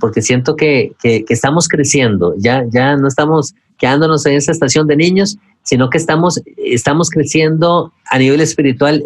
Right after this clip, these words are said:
entendiendo mejor los conceptos. Eso que tú dices, hermano Spi,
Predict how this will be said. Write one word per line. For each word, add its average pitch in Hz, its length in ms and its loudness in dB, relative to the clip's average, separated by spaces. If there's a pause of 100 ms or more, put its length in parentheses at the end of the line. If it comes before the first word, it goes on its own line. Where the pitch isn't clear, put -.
entendiendo 139 640 2
mejor 143 240 2
los 156 140 0
conceptos. 160 580 -2 (460)
Eso 170 280 0
que 196 100 0
tú 170 160 0
dices, 180 360 2
hermano 160 380 2
Spi, 180 400 0